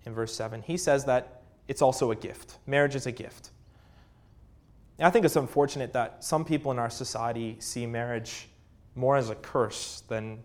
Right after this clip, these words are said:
a gift, like some necessary evil that will inevitably end in divorce. Back in the fifteen hundreds, John Calvin once said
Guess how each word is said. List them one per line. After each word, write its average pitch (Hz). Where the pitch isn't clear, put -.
a 117
gift, 107
like 123
some 151
necessary 139
evil 123
that 117
will 117
inevitably 113
end 113
in 107
divorce. 107
Back 185
in 214
the 156
fifteen 165
hundreds, 135
John 135
Calvin 127
once 117
said 113